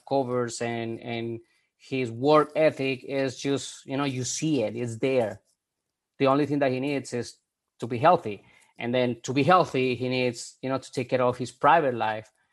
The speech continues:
That's probably one of the big things. And, uh, and, and it, it, it's all on him. I mean, I don't think he, I mean, the thought about retiring, I think, just comes out of frustration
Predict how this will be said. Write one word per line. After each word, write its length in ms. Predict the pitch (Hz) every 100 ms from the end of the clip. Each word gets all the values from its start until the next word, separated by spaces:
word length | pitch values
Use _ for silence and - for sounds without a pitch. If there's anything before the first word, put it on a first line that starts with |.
| _ -
That's 420 | 139 - - -
probably 320 | - 151 135 131
one 220 | 127 131
of 60 |
the 80 | 123
big 200 | 123 127
things. 380 | 170 151 113 - _ _ _ _ _ -
And, 420 | 131 127 123 123
uh, 360 | 123 120 120 -
and, 160 | 127
and 160 | - 139
it, 220 | 143 147 - _ -
it, 140 | 170 -
it's 220 | 180 -
all 120 | 202 185
on 140 | 147
him. 260 | 139 196 143
I 60 |
mean, 200 | 123 120
I 100 | 127
don't 160 | 170 170
think 240 | 170 151
he, 460 | - 143 139 131 _ _ _ _ - - 151
I 40 |
mean, 280 | 156 135 127 _ _ _ _ _
the 120 | 156
thought 540 | 139 - 175 175 170 170
about 340 | 143 135 123
retiring, 540 | 127 127 151 160 143 123
I 100 | 120
think, 360 | 127 127 135
just 300 | 139 135 -
comes 680 | - 139 127 127 123 - - - -
out 140 | 131
of 100 | 135
frustration 880 | - 123 - 131 135 139 160 165